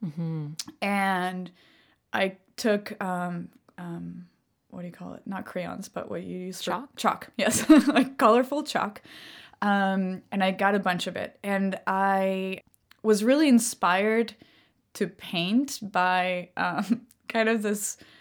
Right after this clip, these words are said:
Speaker 2: metaphysical experience that I had throughout several yoga classes where, you know, I would, most teachers in L A use music in their yoga classes. And so a lot of it is, like, mantra music,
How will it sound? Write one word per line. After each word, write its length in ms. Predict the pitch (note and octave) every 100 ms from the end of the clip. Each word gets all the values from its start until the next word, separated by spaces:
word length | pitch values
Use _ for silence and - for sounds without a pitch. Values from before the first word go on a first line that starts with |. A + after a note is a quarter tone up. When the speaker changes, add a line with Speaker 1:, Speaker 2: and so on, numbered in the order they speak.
| _ _ _ -
Speaker 2:
metaphysical 840 | A3+ G3+ G#3+ A3 F#3+ G3 G#3+ B3
experience 640 | A3 G#3+ - F#3 F#3+ G#3+ A3+
that 140 | G3
I 80 | F#3+
had 540 | F#3+ F3+ F3 F#3 - - -
throughout 420 | G#3+ F#3 F#3 F#3 - -
several 420 | - G3+ F#3+ F#3
yoga 320 | E3+ D#3 G3
classes 600 | - B3 B3+ D#4+ D#4 -
where, 560 | G3 F#3+ F#3 F3+ F3+ F3+ - - _
you 80 | A3
know, 120 | G3+
I 140 | G3 F#3+
would, 340 | F#3+ F3 -
most 420 | G#3 A3 A3 - - - - G3+
teachers 540 | A3 G3+ G3+ F#3+ F#3
in 280 | F3+ F3+ F3
L 200 | F3+ F3+
A 260 | F#3 F#3
use 540 | F3+ F3+ F3 E3+ - - -
music 680 | G3 B3+ C#4 G3+ G3+ - -
in 340 | F#3 F#3 F3+
their 120 | F3 F#3+
yoga 240 | C4 G3+
classes. 480 | - - E3 D#3+ F3
And 160 | F#3+ F#3+
so 340 | - G3+ F#3+ F#3+ - - _ -
a 80 | G3+
lot 200 | G3 A3+
of 100 | C4
it 100 | A#3
is, 140 | G3+ F#3
like, 280 | F3 F3 -
mantra 540 | F3+ E3+ F#3 - G3+
music, 720 | F#3 F3 F3 A3+ B3 C#4+ -